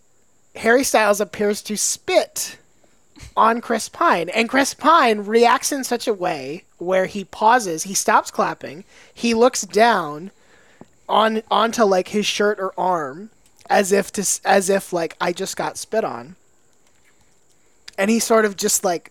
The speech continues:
smiles, but it's that smile that sort of s-, just like, "I know I can't do anything right now. I know that professionalism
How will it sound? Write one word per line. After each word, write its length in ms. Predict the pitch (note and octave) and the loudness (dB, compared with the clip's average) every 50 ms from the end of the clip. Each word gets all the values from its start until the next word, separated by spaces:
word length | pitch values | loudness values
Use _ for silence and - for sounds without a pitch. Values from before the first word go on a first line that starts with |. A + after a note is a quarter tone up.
| _ _ | _ _
smiles, 920 | - - - - G3+ F#3+ F3+ F3+ F#3 F#3+ G#3 A3 A#3 B3+ C4 - - - - _ _ _ _ _ _ _ | -6 -6 -6 -2 0 0 2 4 4 4 4 4 4 2 0 -4 -10 -12 -16 _ _ _ _ _ _ _
but 120 | - G#3 G#3 | 0 2 2
it's 160 | G#3+ G#3 - | 2 0 0
that 200 | A3 G#3+ F#3+ - | 0 -2 0 -2
smile 440 | - - G#3+ G3 F#3+ G3+ G3+ G3+ G3 | -4 -2 2 2 4 4 4 4 2
that 180 | F3+ F#3+ - | 0 -4 -4
sort 200 | - - G#3+ G3 | -2 -2 -2 -2
of 60 | F#3+ F#3+ | -2 -4
s-, 140 | - - | -8 -12
just 340 | - - - G3 F#3+ - - G#3 | -8 -6 -6 -4 -4 -4 -2 -2
like, 200 | F3+ F3+ - - - | -2 -2 -4 -4 -4
"I 160 | F#3+ G3+ G#3+ | -2 -2 -2
know 320 | G#3+ G#3 G3+ G3+ G#3+ G#3+ | -2 -2 0 2 2 4
I 120 | A3+ A3+ A3 | 2 2 2
can't 360 | - - A3+ G#3 F#3 - E3 | 0 -4 -6 -6 -6 -6 -6
do 140 | - F3 F3+ | -6 -6 -6
anything 380 | F3 E3+ E3+ - - D#3 C#3 | -6 -6 -10 -12 -14 -14 -14
right 220 | C3 B2 B2 - A#2 | -12 -12 -14 -14 -16
now. 240 | A2+ G2 D2 - - _ _ _ - - _ _ - | -18 -20 -20 -20 -20 _ _ _ -20 -20 _ _ -2
I 140 | G3 G3+ | -2 -2
know 380 | G3 F#3 F#3 G3 G3+ G#3+ A3+ A#3 | -2 -2 0 2 4 6 6 6
that 380 | A#3 G#3 G#3+ G3+ G3 F#3+ F3 - _ _ _ _ _ _ _ _ _ _ _ _ _ _ | 6 6 4 4 4 2 0 -4 _ _ _ _ _ _ _ _ _ _ _ _ _ _
professionalism 1200 | - - G3 - - - G#3+ A#3 A3+ - - C4+ A#3+ A3 G#3+ G#3 G3+ F3+ F#3+ F#3 F3 F3 F3+ G3 | -8 -8 -8 -6 -4 -2 -2 -2 -2 -2 -2 -2 0 0 0 0 -2 -2 -4 -6 -6 -8 -12 -16